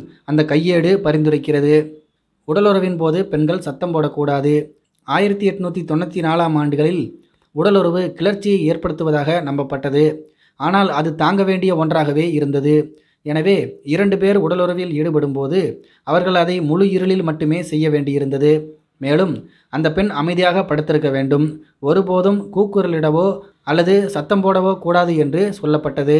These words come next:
திருமணம் ஆகாத பெண்கள் அந்நியர்களுடன் உடலுறவு கொள்வது அவசியம். பண்டைய அசீரியாவில் தனித்துவமான விபச்சார சடங்குகள் இருந்தன. திருமணம் ஆகாத பெண்கள் அனைவரும் விபச்சாரத்திற்கு முன்வர வேண்டியது கட்டாயமாக இருந்தது.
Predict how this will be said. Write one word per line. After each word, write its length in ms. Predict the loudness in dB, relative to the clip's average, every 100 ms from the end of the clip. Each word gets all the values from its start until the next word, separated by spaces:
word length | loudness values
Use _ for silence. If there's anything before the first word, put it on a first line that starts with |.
| 0 -10 _ _ _ _ -2
திருமணம் 400 | 0 2 0 -2
ஆகாத 460 | -2 0 0 -2
பெண்கள் 360 | -2 -2 0 -2 -2
அந்நியர்களுடன் 640 | -2 0 2 0 0 0 0
உடலுறவு 300 | 0 2 0
கொள்வது 380 | 0 -4 -2 -2 -2
அவசியம். 520 | -6 -6 -4 -2 -4 -6 -20 _ _ _ -6
பண்டைய 260 | -2 0 0 2 0
அசீரியாவில் 720 | 0 0 2 0 0 0 -2 -8 -20 -4
தனித்துவமான 760 | -2 0 2 2 4 2 2
விபச்சார 380 | 0 -2 -2 0
சடங்குகள் 480 | 0 0 0 0 0
இருந்தன. 340 | 0 0 2 2 0 -2 -18 _
திருமணம் 480 | 0 2 2 0 2 2
ஆகாத 240 | 2 0 -2
பெண்கள் 340 | 0 0 0 0
அனைவரும் 360 | 0 0 0 -2 -8 -20 _ -6
விபச்சாரத்திற்கு 680 | -2 0 4 4 2 -6 -4
முன்வர 320 | -2 0 2 4
வேண்டியது 440 | 2 2 2 2 0
கட்டாயமாக 600 | 0 -2 0 2 0 0 0
இருந்தது. 440 | -2 -2 0